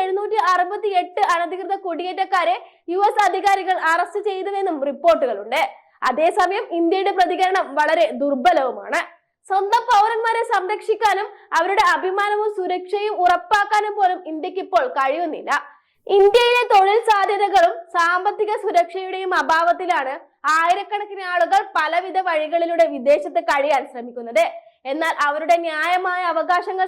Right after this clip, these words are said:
സംരക്ഷിക്കുവാൻ ഇന്ത്യ യാതൊരു നീക്കവും നടത്തുന്നില്ല എന്നതാണ് ഞെട്ടിക്കുന്ന കാര്യം. മാത്രമല്ല, ഇന്ത്യക്കും യു എസ് എക്കും ഇടയിലുള്ള ബന്ധം മറ്റ് സാമ്പത്തിക വിഷയങ്ങളിലും വീണ്ടും കുഴപ്പത്തിലേക്ക് പോവുകയാണ്. യു എസ് പ്രസിഡന്റ് ഇന്ത്യക്കെതിരെ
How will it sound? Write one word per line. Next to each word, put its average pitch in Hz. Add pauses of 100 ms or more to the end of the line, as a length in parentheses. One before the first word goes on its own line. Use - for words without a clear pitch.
(100)
സംരക്ഷിക്കുവാൻ 320 (440)
ഇന്ത്യ 440
യാതൊരു 415
നീക്കവും 403
നടത്തുന്നില്ല 415 (100)
എന്നതാണ് 415 (140)
ഞെട്ടിക്കുന്ന 277 (100)
കാര്യം. 262 (480)
മാത്രമല്ല, 427 (180)
ഇന്ത്യക്കും 403 (120)
യു 349 (120)
എസ് 427
എക്കും 415
ഇടയിലുള്ള 349 (100)
ബന്ധം 302 (280)
മറ്റ് 359 (100)
സാമ്പത്തിക 359 (100)
വിഷയങ്ങളിലും 370
വീണ്ടും 330 (100)
കുഴപ്പത്തിലേക്ക് 294
പോവുകയാണ്. 220 (540)
യു 294
എസ് 359
പ്രസിഡന്റ് 349
ഇന്ത്യക്കെതിരെ 349